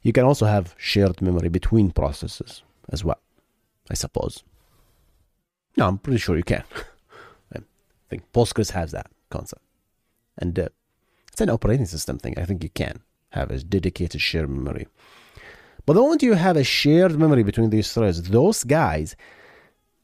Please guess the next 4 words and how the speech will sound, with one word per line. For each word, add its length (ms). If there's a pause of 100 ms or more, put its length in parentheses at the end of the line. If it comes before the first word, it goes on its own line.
(440)
start 320
competing 640 (1120)
on 180
these 380